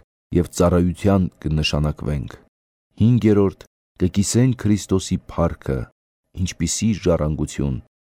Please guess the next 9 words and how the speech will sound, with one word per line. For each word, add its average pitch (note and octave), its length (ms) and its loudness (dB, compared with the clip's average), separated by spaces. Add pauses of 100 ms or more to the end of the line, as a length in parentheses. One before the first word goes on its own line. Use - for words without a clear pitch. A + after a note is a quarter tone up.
(320)
ավելի G#2+ 360 4
հարուստ A2+ 480 0
ես, E2+ 240 0
քան E2+ 320 0
գիտակցում D2 600 -2
ես։ B1 200 -6 (800)
Աստվածաշունչն A#2+ 840 2
ասում A#2+ 300 2
է. C#2+ 100 0